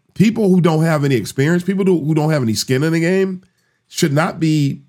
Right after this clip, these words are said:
telling us which direction we should be going. And, and that's part of this, where I'm going today with this little diatribe, if you will, about product design, because it's, anybody can write. A-, and I'm, I'm actually gonna use an article I found on Medium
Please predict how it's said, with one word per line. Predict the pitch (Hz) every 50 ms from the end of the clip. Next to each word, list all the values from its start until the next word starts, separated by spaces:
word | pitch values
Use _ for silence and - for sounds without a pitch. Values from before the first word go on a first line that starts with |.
| _ _ _ _ _ _ _ _
telling | - - 175 175 170 165 156
us | 143 131 -
which | 135 143 131 139
direction | 127 127 131 135 135 135 131
we | 117 113
should | 107 127 113
be | 107
going. | 104 98 104 101 90 80 - - - _ _ _ _ _ _ _ _ _ _ _ _ _ _
And, | 127 131 -
and | 139 131 143
that's | 151 147 -
part | - 170 165 156 151
of | 143 131 117
this, | 120 123 123 120 113 - - - -
where | - 123 135 135 123
I'm | 120 117
going | 107 117 135 160 180 180
today | 170 - 135 113 117 113 110 110 107 104 - - - _ _ _ _ _ _
with | - 131 127 -
this | 131 123 - -
little | 120 123 127 123 120 120 117 113 110 107 - _ _ _ _ _ -
diatribe, | - 120 131 147 151 143 135 - - 120 117 113 113 113
if | 113 110 -
you | 123 120
will, | 120 117 113 110
about | 107 101 107 104 107 92 -
product | - 208 254 330 285 233 170
design, | 139 120 107 117 113 110 107 107 107
because | 95 120 107 - 131 123 117 117 117 117 110 - - _ _ _ _ _ _ _ _ _ _ _ _ _
it's, | 151 151 135 - - - _ _ _ _ _
anybody | - 180 208 240 220 190 185 180 165 160 139
can | - 143 127
write. | 113 107 107 104 101 117 - - _ _ _ -
A-, | 117 123 -
and | 131 131 127
I'm, | 139 135 127 123 -
I'm | 131 131
actually | 139 156 143 160
gonna | 139 135 131
use | 123 127 127 123 110
an | 113 104
article | - 113 120 123 123 - 117
I | 110 107
found | 107 - 113 107 107 104
on | 104 104 107
Medium | 110 123 131 123 113 104 101 98